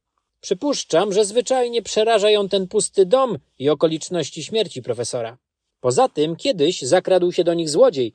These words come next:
i nawet poturbował Watmara”. „Czy te majaki były związane właśnie z napadem?”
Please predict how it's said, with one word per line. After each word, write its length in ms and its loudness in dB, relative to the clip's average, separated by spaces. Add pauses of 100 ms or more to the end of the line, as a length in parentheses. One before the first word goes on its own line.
(120)
i 80 -8
nawet 300 0
poturbował 580 2
Watmara”. 500 -4 (840)
„Czy 100 -6
te 140 0
majaki 480 0
były 220 6
związane 520 0
właśnie 380 0
z 40 -4
napadem?” 480 -2